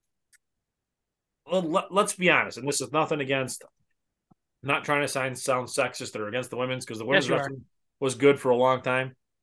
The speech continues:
Speaker 1: How many legitimate candidates are there to win the Royal Rumble for the women? Two, maybe
Speaker 2: Not wrong.
Speaker 1: three. Charlotte Flair is a title holder. She's not defending. She's not gonna be in the Rumble.
Speaker 2: Nope.
Speaker 1: All right.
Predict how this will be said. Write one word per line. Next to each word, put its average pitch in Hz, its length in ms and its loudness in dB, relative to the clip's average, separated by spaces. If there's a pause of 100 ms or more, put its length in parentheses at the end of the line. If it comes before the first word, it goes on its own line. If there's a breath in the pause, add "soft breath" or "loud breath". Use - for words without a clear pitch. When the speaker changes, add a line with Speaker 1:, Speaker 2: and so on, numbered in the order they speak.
(480)
Speaker 1:
How 175 180 8
many 196 340 4
legitimate 139 540 2
candidates 120 440 -2
are 120 160 0
there 117 100 2
to 110 60 0
win 113 120 -4
the 107 80 -6
Royal 104 260 2
Rumble 95 260 -6 (460)
for 131 100 -2
the 120 60 0
women? 107 200 -4 (260)
Two, 180 520 6
maybe 123 180 0
Speaker 2:
Not 226 180 4
wrong. 233 200 2
Speaker 1:
three. 214 100 -14 (1400)
Charlotte 175 400 6
Flair 180 240 6
is 147 100 4
a 147 40 0
title 165 300 6
holder. 160 240 2
She's 127 220 -10
not 143 180 -4
defending. 123 300 -2
She's 135 220 -6
not 139 180 2
gonna 131 120 0
be 127 80 -2
in 123 80 0
the 113 80 -4
Rumble. 104 280 -6 (200)
Speaker 2:
Nope. 196 220 -6 (960)
Speaker 1:
All 104 80 -14
right. 117 160 -6